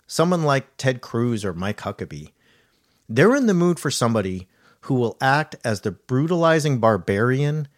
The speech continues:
needed to take the country back. If you want to colonize the earth for God,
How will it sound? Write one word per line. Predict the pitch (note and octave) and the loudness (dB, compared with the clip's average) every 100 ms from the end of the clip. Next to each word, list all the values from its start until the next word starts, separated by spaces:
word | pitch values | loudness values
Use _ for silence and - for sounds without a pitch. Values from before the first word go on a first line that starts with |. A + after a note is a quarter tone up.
| _ _ - | _ _ -6
needed | G#2 G#2+ B2 C#3 D3 | -2 0 2 2 0
to | D3 | -2
take | C3+ A#2+ A2+ | -2 -4 -4
the | A2+ | -8
country | - G2 - F#2 | -6 -8 -6 -8
back. | E2 D2 C#2+ - - _ - _ _ | -6 -10 -10 -18 -20 _ -20 _ _
If | C3+ - | -8 -2
you | C3 | -2
want | C3+ G#3 | 0 0
to | A#3+ | -2
colonize | - - F3 G3+ F#3+ F3+ D#3 | -6 2 4 4 2 0 -2
the | D3+ | -6
earth | - C#3 - | -2 -2 -4
for | - G#2 | -8 -8
God, | G2+ F2+ D2 C2 | -6 -8 -10 -14